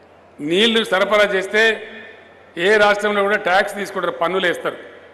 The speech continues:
కానీ నీళ్లు ఫ్రీగా ఇస్తా ఉన్నాం. ఏ కెనాల్ కింద బారినా మనం నీళ్ళకి ట్యాక్స్ తీసుకుంటలేము. అట్లనే ఇరవై నాలుగు గంటలు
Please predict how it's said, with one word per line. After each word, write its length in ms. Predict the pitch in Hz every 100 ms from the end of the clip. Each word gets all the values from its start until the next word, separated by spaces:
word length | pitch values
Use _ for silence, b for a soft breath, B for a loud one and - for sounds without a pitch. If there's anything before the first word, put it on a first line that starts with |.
| - - - - 160
కానీ 240 | 180 185
నీళ్లు 360 | 175 202 220 233
ఫ్రీగా 320 | 185 202 196
ఇస్తా 280 | 170 - 175
ఉన్నాం. 280 | 160 120 - - - - - - - 160
ఏ 140 | 180
కెనాల్ 340 | 180 180 196 196
కింద 200 | 196 180
బారినా 560 | 165 170 190 226 240 - - - - - - -
మనం 200 | 165 175
నీళ్ళకి 260 | 185 202 202
ట్యాక్స్ 300 | 180 185 185
తీసుకుంటలేము. 540 | 175 - 170 160 117 - - - - - - - - - -
అట్లనే 380 | 165 208 220 214
ఇరవై 260 | 196 214 220
నాలుగు 340 | 214 214 175
గంటలు 420 | 190 214 208 135